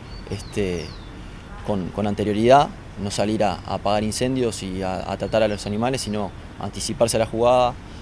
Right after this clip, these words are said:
eh, eh, vacunar a los animales previo a, a los momentos de, de mayor desafío.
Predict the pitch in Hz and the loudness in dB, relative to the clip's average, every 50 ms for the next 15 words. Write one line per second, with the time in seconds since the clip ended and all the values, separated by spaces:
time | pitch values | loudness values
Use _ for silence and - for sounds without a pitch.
0 | - - - - - - 98 98 95 92 90 85 78 - - - - - - - | -14 -14 -14 -12 -6 -4 -2 -2 -2 -2 -2 -4 -6 -8 -10 -14 -14 -14 -14 -14
1 | - - - - - - - - - - 101 101 95 92 92 87 90 98 98 98 | -14 -14 -14 -14 -14 -14 -14 -12 -6 -4 -2 -2 -2 -2 -2 -2 -2 -2 -2 -2
2 | - 107 107 110 113 113 104 101 - - 104 104 107 117 127 131 123 117 110 - | -2 0 2 4 4 4 4 2 0 -2 -2 0 2 2 2 4 2 2 0 -2
3 | - - - - - - - - - 123 127 127 127 120 117 110 101 98 92 - | -8 -12 -12 -12 -14 -14 -2 2 4 6 6 6 6 6 6 6 6 4 2 0
4 | - 104 104 104 98 104 104 110 113 113 - 110 95 101 98 - - 101 104 101 | -2 -2 -2 0 -2 -2 0 0 0 0 0 -2 0 -2 -4 -2 -2 -2 -2 -2
5 | 101 - 120 117 110 - 113 - - 143 151 160 170 | -2 0 -2 -2 0 0 -2 0 2 2 4 4 2